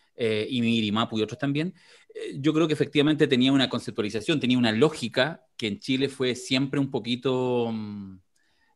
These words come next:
eh, no, no, nunca encuentro una palabra para decir infantil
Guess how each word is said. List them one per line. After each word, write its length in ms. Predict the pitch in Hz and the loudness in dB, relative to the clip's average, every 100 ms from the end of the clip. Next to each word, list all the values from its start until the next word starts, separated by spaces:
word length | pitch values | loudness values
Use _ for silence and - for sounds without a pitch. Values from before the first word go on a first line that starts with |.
| - | -10
eh, 760 | 110 110 107 104 104 104 101 | -6 -4 -4 -4 -6 -8 -10
no, 640 | 98 95 92 - _ - 139 | -10 -10 -12 -16 _ -10 -4
no, 120 | 156 | -4
nunca 320 | 170 165 196 - | -2 0 0 0
encuentro 280 | 147 165 | -4 -4
una 80 | 165 | -2
palabra 300 | 143 139 156 | 0 2 2
para 140 | 147 135 | 2 0
decir 260 | - 151 | 0 -2
infantil 720 | 156 131 120 113 160 165 175 | -2 -2 -2 -2 -2 -2 -4